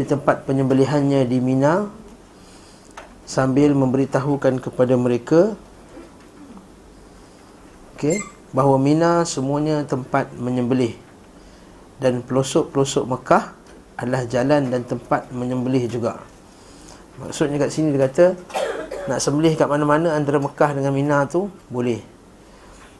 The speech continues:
Dalam riwayat ini terdapat dalil bahawa menyembelih tidak khusus di, di Mina. Bahkan di mana sahaja disembelih di lorong-lorong Mekah, nescaya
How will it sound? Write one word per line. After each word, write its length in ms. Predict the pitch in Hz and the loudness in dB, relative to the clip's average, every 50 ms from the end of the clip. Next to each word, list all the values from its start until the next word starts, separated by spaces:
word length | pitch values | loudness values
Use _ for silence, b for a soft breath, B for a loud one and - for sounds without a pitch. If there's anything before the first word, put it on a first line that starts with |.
| - - | -8 2
Dalam 320 | 131 139 151 165 160 165 | 4 6 6 8 8 8
riwayat 160 | 165 170 156 | 8 8 6
ini 160 | - 156 180 185 | 6 4 2 2
terdapat 320 | 175 156 156 156 147 127 | 4 2 4 4 4 4
dalil 320 | 139 139 147 165 175 160 | 6 6 6 6 4 4
bahawa 160 | 151 151 147 143 | 4 2 2 2
menyembelih 400 | 139 139 143 143 156 156 165 165 | 2 0 2 2 2 2 0 -2
tidak 320 | - - 139 131 - - | -2 -6 -6 -6 -4 -4
khusus 400 | - 147 143 - 170 165 - - | -2 -4 -2 0 -2 -4 -2 0
di, 320 | 135 151 185 226 214 - - - - - - - - | 0 2 2 2 0 -4 -12 -20 -20 -20 -20 -12 -6
di 100 | 120 123 117 | -4 -2 0
Mina. 480 | 120 120 127 135 127 117 - - - - - - B B B B B B B B B B B - | 0 2 2 2 2 2 -2 -6 -12 -18 -20 -20 B B B B B B B B B B B 0
Bahkan 400 | 139 135 127 - - 175 165 160 | 2 2 2 2 2 2 2 4
di 160 | 147 139 139 | 2 2 2
mana 320 | 135 131 139 147 160 160 151 | 2 2 0 0 0 -2 -4
sahaja 480 | - 151 147 135 127 135 151 151 151 | -4 -4 -4 -2 0 2 2 2 2
disembelih 480 | 127 127 - - 127 131 139 147 139 123 | 2 -2 -4 -4 -4 0 2 2 2 2
di 80 | 131 | 2
lorong-lorong 560 | 127 127 131 135 139 139 131 131 131 131 127 123 | 2 2 2 2 2 2 2 2 2 2 2 0
Mekah, 400 | 127 123 - - 165 175 190 - - B B B B B B B B B B B B 135 | -2 -4 2 2 2 2 2 -2 -10 B B B B B B B B B B B B -4
nescaya 720 | 127 - - - 139 135 139 147 156 151 151 151 151 147 | -4 -4 -2 0 2 4 4 4 4 4 4 2 0 -2